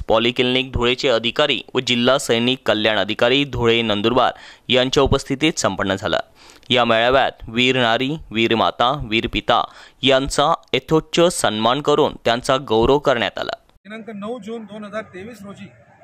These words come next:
Speaker 2: भारतीय सल-, थल सेनेचे स्टेशन मुख्यालय देवळाली यांच्या सौजन्याने धुळे व नंदुरबार जिल्ह्यातील माजी सैनिक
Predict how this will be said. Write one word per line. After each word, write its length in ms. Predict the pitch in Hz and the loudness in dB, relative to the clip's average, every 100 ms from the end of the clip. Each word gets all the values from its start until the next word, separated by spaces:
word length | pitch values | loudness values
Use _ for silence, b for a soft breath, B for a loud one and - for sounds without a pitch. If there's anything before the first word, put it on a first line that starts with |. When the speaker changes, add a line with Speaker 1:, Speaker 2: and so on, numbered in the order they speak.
| - | -14
Speaker 2:
भारतीय 340 | 165 185 254 254 | -14 -12 -12 -12
सल-, 540 | 214 220 - - 202 | -12 -16 -20 -18 -14
थल 80 | 220 | -14
सेनेचे 500 | - 208 214 226 220 | -14 -16 -16 -16 -18
स्टेशन 380 | 214 190 220 214 | -18 -18 -16 -18
मुख्यालय 400 | 202 - 208 214 | -16 -14 -14 -14
देवळाली 460 | 170 185 202 220 160 - b b - 165 | -14 -12 -12 -14 -20 -20 b b -20 -16
यांच्या 280 | 196 233 | -10 -10
सौजन्याने 640 | 233 190 196 220 220 214 220 | -10 -12 -14 -14 -14 -14 -14
धुळे 300 | - 190 226 | -14 -10 -8
व 80 | |
नंदुरबार 440 | 214 196 196 214 226 | -10 -14 -14 -10 -10
जिल्ह्यातील 440 | 220 202 208 220 | -10 -14 -14 -14
माजी 280 | 202 170 180 | -16 -16 -18
सैनिक 340 | 208 190 202 | -20 -18 -16